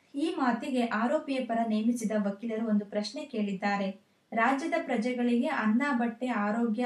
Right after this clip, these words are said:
ಅಕ್ಷರ ವಿದ್ಯೆಯನ್ನು ಒದಗಿಸುವುದು ಸರ್ಕಾರದ ಕರ್ತವ್ಯವಲ್ಲವೇ? ಕರ್ತವ್ಯವೇನೋ ನಿಜ, ಆದರೆ ನಲವತ್ತು ಕೋಟಿ ಪ್ರಜಾಸಂಖ್ಯೆಯ ಈ ಬೃಹತ್ ರಾಷ್ಟ್ರದ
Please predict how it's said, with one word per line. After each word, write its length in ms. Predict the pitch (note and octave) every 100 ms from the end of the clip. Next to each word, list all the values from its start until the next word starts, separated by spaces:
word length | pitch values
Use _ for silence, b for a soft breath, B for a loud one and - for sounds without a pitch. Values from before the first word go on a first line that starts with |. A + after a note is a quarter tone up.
| A#3+
ಅಕ್ಷರ 340 | G#3 - C#4+ C#4
ವಿದ್ಯೆಯನ್ನು 360 | A3+ G3+ A3 G#3 G3+
ಒದಗಿಸುವುದು 640 | F#3+ A3 A#3 A3 C4 B3
ಸರ್ಕಾರದ 560 | A#3+ A3+ A3 C4+ A#3+ G#3
ಕರ್ತವ್ಯವಲ್ಲವೇ? 1040 | G#3 G#3 - C#4 B3+ A3 G3+ G3 G3 B3+ - _ _ _ _ _ -
ಕರ್ತವ್ಯವೇನೋ 800 | A#3+ - E4 E4+ E4+ E4 E4+ C#4
ನಿಜ, 180 | A#3 G#3 G#3 - -
ಆದರೆ 280 | G#3+ G#3+ G#3+
ನಲವತ್ತು 600 | G#3+ G#3+ C#4 C#4+ C4 A#3
ಕೋಟಿ 260 | A3 A3
ಪ್ರಜಾಸಂಖ್ಯೆಯ 880 | A#3 G#3+ G3 B3 C4+ A3+ G#3+ A3 A3 G#3+ A#3+
ಈ 100 | G#3
ಬೃಹತ್ 420 | G#3 C4 C4+ -
ರಾಷ್ಟ್ರದ 420 | G#3+ G#3+ -